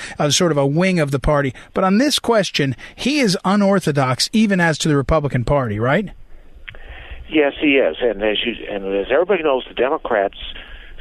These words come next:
Speaker 2: seek, uh, immigrants because they see votes in the immigrants. And the truth is that all immigrant groups tend to vote Democrat, and that's true of high skill just as much as low skill. It's true of people from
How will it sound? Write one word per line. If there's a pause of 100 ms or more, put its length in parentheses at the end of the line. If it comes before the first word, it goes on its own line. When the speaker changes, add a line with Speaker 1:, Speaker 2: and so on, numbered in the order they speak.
(120)
Speaker 2:
seek,
uh, (120)
immigrants
because
they
see
votes (800)
in
the
immigrants.
And
the
truth
is (880)
that (400)
all
immigrant
groups (320)
tend
to
vote
Democrat, (160)
and
that's
true
of
high
skill
just
as
much
as
low
skill.
It's
true
of
people
from